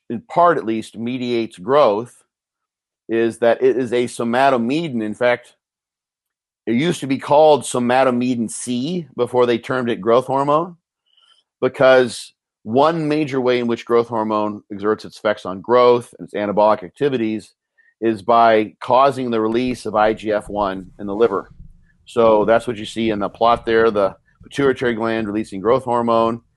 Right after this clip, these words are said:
and then it stimulates the liver to produce I G F one. Then the I G F one goes about,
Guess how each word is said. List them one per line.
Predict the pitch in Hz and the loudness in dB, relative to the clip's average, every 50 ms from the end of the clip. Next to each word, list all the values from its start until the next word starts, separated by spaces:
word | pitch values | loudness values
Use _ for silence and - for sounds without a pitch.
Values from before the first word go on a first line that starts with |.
| _ _ _ _ _ - | _ _ _ _ _ -10
and | 95 107 | -4 -2
then | 113 117 | 0 0
it | 113 - - - | 0 -2 -6 -12
stimulates | - - 120 120 117 113 107 107 104 104 78 - - - - _ _ _ _ _ _ _ _ _ _ _ _ _ _ _ _ _ _ _ _ _ _ _ _ - | -6 -2 0 2 2 4 4 4 2 2 -2 -8 -16 -20 -20 _ _ _ _ _ _ _ _ _ _ _ _ _ _ _ _ _ _ _ _ _ _ _ _ -4
the | 104 | 0
liver | 117 117 104 107 104 | 2 2 2 2 -2
to | - | -4
produce | - 101 104 - - | -4 -6 -4 -2 0
I | 98 98 | 0 0
G | 98 98 98 | 0 -2 -4
F | 95 - | -6 -4
one. | - 107 107 95 80 - _ _ _ _ _ _ _ _ _ - | -4 -4 -2 -4 -4 -8 _ _ _ _ _ _ _ _ _ -4
Then | 117 123 | -2 0
the | 131 135 135 - 127 | 2 2 2 4 4
I | 135 143 139 | 4 4 4
G | 117 131 143 | 4 2 2
F | 143 - | 2 2
one | 117 135 139 139 131 123 | 2 0 0 0 0 2
goes | 107 120 120 110 101 | 2 2 2 2 0
about, | 117 101 110 107 107 104 98 - _ | -2 0 2 4 4 2 2 -2 _